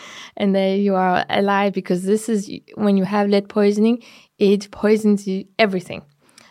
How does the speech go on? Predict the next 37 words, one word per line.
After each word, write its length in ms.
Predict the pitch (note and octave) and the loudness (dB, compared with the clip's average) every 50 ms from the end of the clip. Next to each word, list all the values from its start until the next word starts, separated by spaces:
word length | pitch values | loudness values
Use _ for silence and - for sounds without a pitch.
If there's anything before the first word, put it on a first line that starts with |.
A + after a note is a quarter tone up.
| _ - | _ -2
And 140 | F3+ F#3 | 0 2
that's 240 | G3 G3 F#3 - - | 2 2 0 -2 0
why 140 | - E3+ D#3+ | 0 0 0
I 140 | - - - | 0 -2 -4
had 220 | E3+ - - - - _ _ _ _ _ - | -4 -6 -6 -6 -10 _ _ _ _ _ -4
heart 300 | - F#3 F#3+ F#3 F#3 - | 0 0 0 0 -2 -2
problems 480 | - F#3+ E3+ F3 F3 F3 F3 E3+ F3 | -2 0 0 0 0 0 0 0 0
and 180 | F3 E3 D#3+ D#3+ | 0 0 0 2
liver 220 | F3+ F#3+ G3 F#3+ F3 | 2 2 2 0 0
problems 500 | - F#3 F3+ F3 F3+ F3 F3 F3 E3+ - | 2 0 0 2 0 -2 -2 -2 -2 0
and 240 | F3 E3+ E3+ E3 - - _ | 0 0 0 -2 -6 -10 _
couldn't 240 | - - A3 G3+ F#3+ | -2 0 0 2 2
remember 380 | F#3 F#3 F#3 F#3 F3+ F3+ F#3 F3+ | 2 2 2 2 0 0 -2 -2
my 180 | F3+ F3 F3+ | -2 -2 0
name, 400 | F3+ F3+ F3 F3 E3+ E3+ F3 F#3 | 0 -2 0 0 0 -2 -2 -4
couldn't 340 | G3+ - - F#3 F#3 F#3+ F#3+ | -4 -4 -4 -2 -2 -2 0
walk. 380 | F#3+ F#3+ F#3+ F#3+ F#3+ F#3 - - - - _ | 2 2 2 2 0 -2 -8 -16 -20 -14 _
There 200 | - G3 F#3+ F#3+ | -2 2 2 2
was 80 | F#3 F#3+ | 4 2
a 60 | F#3+ | 2
lot 200 | G3 G3 G3 F#3+ | 2 2 2 2
of 80 | F3+ - | -2 -4
stuff. 340 | - - F#3 - - - _ _ - - - - - - - - _ - | -6 -8 -8 -8 -10 -20 _ _ -20 -20 -20 -20 -20 -20 -20 -20 _ 0
And, 400 | G3+ G#3 G#3 G3+ G#3 G3+ G3+ G3 | 2 4 4 6 6 4 4 4
um, 440 | F3+ G3 G3 F#3+ F#3+ F#3 F#3 F#3 F#3 | 4 4 4 4 4 4 2 0 2
but 240 | F#3+ G3 G3 F#3+ A3 | 2 0 2 2 2
lead, 360 | A#3 B3 C4 C4+ C4+ C4+ - - _ _ _ - _ _ _ _ _ | 2 2 2 2 0 -2 -6 -12 _ _ _ -20 _ _ _ _ _
uh, 240 | - G#3 G#3 G#3 G3+ | 0 2 4 4 4
like, 380 | G3+ G3+ G3+ G3 G3+ G3+ - A3 | 4 4 4 2 0 -2 -2 0
uh, 260 | G3+ G3 F#3 F3 F3+ - | 2 4 4 4 2 2
like 180 | F#3+ F#3+ - | 2 0 2
we 80 | G3 F#3+ | 0 0
joked 320 | - G#3 G#3 A3 G#3+ G#3+ | 2 2 2 0 0 -4
about 300 | G3+ F#3+ F#3+ F#3+ G3+ G3+ | -2 0 2 2 2 0
just 280 | - F#3+ F3+ - - - | -2 -6 -6 -6 -12 -16
here 280 | - - - G3+ G3+ | -14 -4 0 0 0
before, 600 | G3 G3 F3+ - - - G3+ G3+ G3+ G3+ G3+ G#3 | 2 0 -2 -2 -2 -2 0 2 2 2 2 0